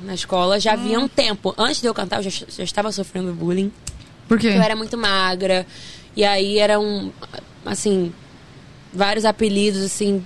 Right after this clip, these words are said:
Speaker 1: pejorativo, que acabavam com a minha autoestima.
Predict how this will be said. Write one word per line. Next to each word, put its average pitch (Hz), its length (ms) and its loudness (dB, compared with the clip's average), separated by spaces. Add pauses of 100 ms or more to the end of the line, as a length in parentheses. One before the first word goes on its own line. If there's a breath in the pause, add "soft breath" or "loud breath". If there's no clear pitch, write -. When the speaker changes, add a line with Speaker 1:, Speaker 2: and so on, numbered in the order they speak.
(120)
Speaker 1:
pejorativo, 190 1160 2
que 185 280 -4 (500)
acabavam 190 420 -2
com 196 80 -8
a 190 40 -2
minha 180 100 0
autoestima. 196 840 0